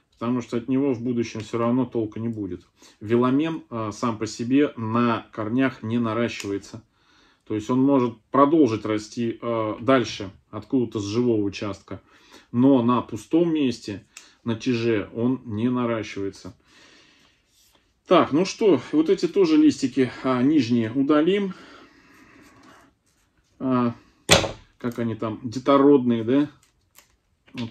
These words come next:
так вот. Опа, все зачищаю. Все везде.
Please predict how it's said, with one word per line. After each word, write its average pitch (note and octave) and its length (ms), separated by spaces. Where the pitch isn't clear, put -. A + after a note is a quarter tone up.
так A2+ 240
вот. G#2+ 160
Опа, A#2 460
все - 280
зачищаю. B2+ 840
Все A#2 480
везде. A#2 480